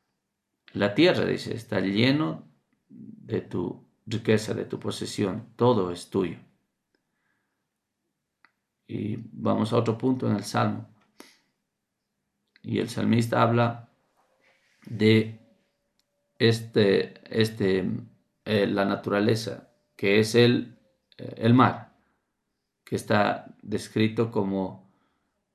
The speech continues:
algo grande, donde hay innumerables seres pequeños y grandes. Allí andan las naves, allí está Leviatán que hiciste para que jugase en él.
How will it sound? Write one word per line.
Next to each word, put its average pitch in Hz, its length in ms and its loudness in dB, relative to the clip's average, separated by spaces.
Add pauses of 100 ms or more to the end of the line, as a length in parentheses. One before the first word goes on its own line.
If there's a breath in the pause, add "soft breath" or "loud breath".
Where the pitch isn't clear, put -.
(520)
algo 104 340 2
grande, 120 360 4
donde 101 340 -2
hay 117 540 0
innumerables 117 600 4
seres 110 260 2
pequeños 113 640 -2
y - 60 -8
grandes. 120 640 -4 (960)
Allí 101 320 4
andan 120 280 4
las 101 180 -4
naves, 135 580 -2 (320)
allí 107 240 2
está 110 460 0
Leviatán 98 680 0
que 101 120 -4
hiciste 110 420 -6
para 98 320 -10
que 95 140 -10
jugase 92 500 -4
en 85 120 -6
él. 87 200 -12